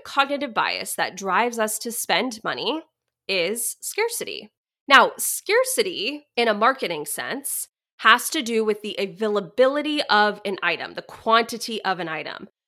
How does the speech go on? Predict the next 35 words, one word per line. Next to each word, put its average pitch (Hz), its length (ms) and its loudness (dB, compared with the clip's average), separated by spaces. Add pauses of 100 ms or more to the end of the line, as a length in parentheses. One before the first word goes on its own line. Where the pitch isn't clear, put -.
So 220 520 6
urgency 302 600 0
has 240 360 0
to 226 100 -6
do 202 140 -4
with 175 260 -8
time 202 640 -4 (320)
and 208 140 -2
scarcity 247 720 -2
has 202 300 -4
to 202 120 -4
do 175 160 -4
with 160 220 -6
quantity. - 800 -8 (340)
And 226 160 0
you'll 226 140 4
see 381 260 0
scarcity 285 560 -2
used 190 480 -4
as 180 160 -2
a 175 60 -8
sales 202 360 -2
tactic 175 500 -4
when 190 200 -4
you 185 80 -8
hear 240 560 0
that 180 220 -2
there 190 140 -2
is 185 140 -10
a 175 120 -6
deal 190 420 -4
on 180 100 2
an 170 220 -2
item, 240 400 0 (400)
but 233 140 0